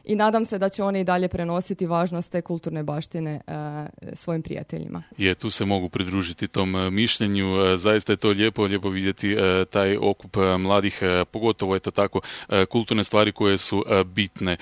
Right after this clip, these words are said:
Speaker 2: E, književnica i antropologinja Margaret Mead je u svojoj knjizi Sazrijevanje u Sabi, e, rekla da mlade treba naučiti kako misliti,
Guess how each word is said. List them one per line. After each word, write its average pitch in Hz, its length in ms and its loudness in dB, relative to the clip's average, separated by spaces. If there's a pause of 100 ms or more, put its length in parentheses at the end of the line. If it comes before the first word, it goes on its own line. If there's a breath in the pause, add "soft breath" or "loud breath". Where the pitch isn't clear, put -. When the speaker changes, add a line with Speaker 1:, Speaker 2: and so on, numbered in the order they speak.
(200 loud breath)
Speaker 2:
E, 104 100 -2
književnica 131 760 0
i 123 160 -6
antropologinja 104 1000 -2
Margaret 92 440 0
Mead 98 460 -2 (240)
je 95 40 2
u 95 40 0
svojoj 113 280 0
knjizi 107 500 -2
Sazrijevanje 92 1000 -2 (160)
u 110 280 2
Sabi, 87 680 0
e, - 540 0 (180)
rekla 127 340 0
da 101 200 2
mlade 107 380 2
treba 107 380 0
naučiti 98 640 -2
kako 92 400 -2
misliti, 110 720 -4